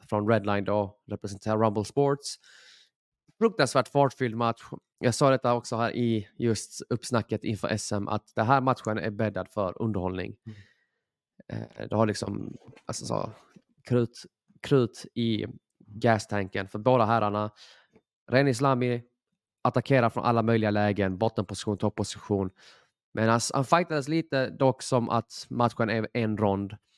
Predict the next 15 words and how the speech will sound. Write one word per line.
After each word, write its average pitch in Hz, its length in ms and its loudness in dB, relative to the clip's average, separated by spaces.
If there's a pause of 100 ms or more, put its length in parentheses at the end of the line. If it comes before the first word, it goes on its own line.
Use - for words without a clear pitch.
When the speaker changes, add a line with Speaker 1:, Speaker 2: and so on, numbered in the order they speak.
(340)
Speaker 1:
Eh, - 120 -6
det 107 80 -2
varade 131 500 2 (720)
i 110 280 -4
hela 110 280 2
tre - 380 -2
ronder, 107 280 2
men 101 340 0 (1000)
Javid 117 460 4 (640)
visade 110 320 4
mycket 113 200 2
mer 110 100 6
lugn 135 400 6
och 117 80 -4
mognad 107 500 -4